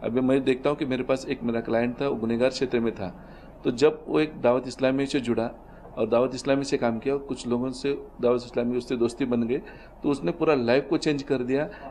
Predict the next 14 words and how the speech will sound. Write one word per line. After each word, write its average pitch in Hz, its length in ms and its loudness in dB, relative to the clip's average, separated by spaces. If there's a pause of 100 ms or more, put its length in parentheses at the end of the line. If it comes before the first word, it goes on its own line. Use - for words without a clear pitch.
ایک 139 200 2 (100)
اسلام، 135 640 2
دینی 135 400 -2
اسلامی 135 420 2
بن 127 240 -2
گیا 120 160 4
ہو 135 140 0 (300)
اور 117 140 0
پانچ 123 260 2
ٹائم 143 140 -2
کا 139 80 0
نمازی 127 400 4
بن 123 240 -2
گیا۔ 117 160 -2